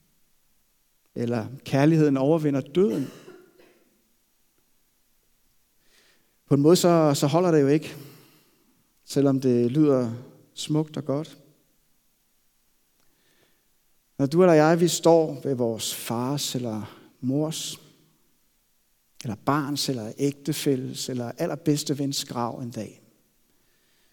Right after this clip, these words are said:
så kan vores kærlighed ikke vække dem til live.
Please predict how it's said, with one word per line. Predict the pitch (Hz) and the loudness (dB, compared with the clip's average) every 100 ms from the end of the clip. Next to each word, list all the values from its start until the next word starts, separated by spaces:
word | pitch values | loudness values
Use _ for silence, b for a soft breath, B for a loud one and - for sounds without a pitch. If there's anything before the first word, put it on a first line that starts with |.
| _ _ _ _ _ _ _ _ _ _ - | _ _ _ _ _ _ _ _ _ _ 0
så | 190 | 2
kan | 196 | 4
vores | 175 | 2
kærlighed | - 170 196 175 | 2 4 6 4
ikke | 160 160 | 2 0
vække | 156 | -2
dem | 156 | -2
til | 147 151 | -4 -2
live. | 139 139 160 | 0 0 0